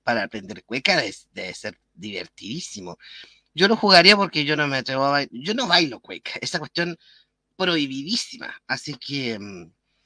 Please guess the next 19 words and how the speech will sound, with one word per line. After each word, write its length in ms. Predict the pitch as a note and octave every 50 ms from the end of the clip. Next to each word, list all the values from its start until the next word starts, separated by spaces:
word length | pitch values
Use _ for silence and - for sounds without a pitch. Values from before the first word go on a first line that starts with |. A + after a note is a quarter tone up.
| - - _ _
por 100 | - C#3
último, 360 | D#3+ E3 E3 - F#3 G3 F3+ D#3+
podría 300 | D#3 D3+ D3 D#3+ D#3+ D#3
aprovechar 520 | B2 C#3 C#3 C3+ B2+ - - E3 D#3 D3
de 420 | C3+ C3+ C3 A#2+ A#2 G#2+ A2 A2+ - -
aprender 460 | - - - A2+ G#2+ G#2+ G#2 A#2+ A#2+
a 40 | B2
jugar 280 | - - G2+ A2+ A#2+
en 120 | C3 C#3+ A#2+
un 60 | G2
juego 300 | - - D3+ D3+ D#3+ D3+
virtual. 360 | C3+ A#2+ - - F3 F3 -
Sería 380 | - - - C#3+ C#3 D3 C#3+ C#3+
divertidísimo 800 | B2 G#2+ A2+ A2 - - - G#2 F#2 G2 A2 - - A#3+ C#4 E4+ F4+
y 320 | - C3+ G#2 E2+ D#2+ D#2+ D2+
yo 140 | D#3 D#3+ C#3
compraría 540 | - - - - - - - - - - -
el 60 | -
juego. 440 | - - - D3 E3+ D#3 A#2+ A#2 -